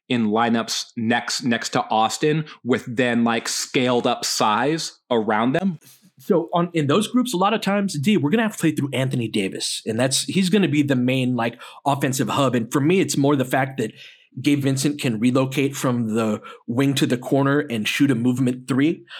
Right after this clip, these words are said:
Speaker 2: off of that type of thing, 'cause he did that in Miami off of all those handoffs and all of that. Austin has that level of capabil-, capability, but this is one of the things too. It's like, as a pick and roll offense in a five out spacing, we haven't talked this,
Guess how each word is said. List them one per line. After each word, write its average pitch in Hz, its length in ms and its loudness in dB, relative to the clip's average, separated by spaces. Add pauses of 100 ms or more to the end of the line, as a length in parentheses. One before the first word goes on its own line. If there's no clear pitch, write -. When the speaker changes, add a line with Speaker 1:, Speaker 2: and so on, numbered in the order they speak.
(140)
Speaker 2:
off 147 160 0
of 147 100 2
that 156 140 2
type 170 160 -2
of 165 80 -2
thing, 185 140 0
'cause 127 160 -6
he 117 80 -4
did 123 160 0
that 127 220 0 (160)
in 131 200 0
Miami 123 440 0
off 123 180 -2
of 120 100 0
all 117 140 2
those 117 320 0 (300)
handoffs 131 520 0
and 135 80 2
all 131 120 2
of 127 80 0
that. 135 260 0 (160)
Austin 131 320 0
has 139 220 0
that 135 200 0
level 135 220 2
of 135 140 -2
capabil-, 143 560 0 (100)
capability, 147 520 2
but 135 220 -2 (300)
this 214 140 2
is 180 100 2
one 180 140 2
of 170 60 2
the 165 60 0
things 170 220 0
too. - 160 -2
It's - 100 -2
like, 139 220 -2 (640)
as 147 160 0
a 147 40 4
pick 208 240 -2
and 190 140 4
roll 208 260 4
offense 208 360 -2
in 139 80 0
a 120 40 -2
five 160 280 2
out 151 160 2
spacing, 170 360 0
we 160 100 4
haven't 147 180 0
talked 139 240 0
this, 127 120 -2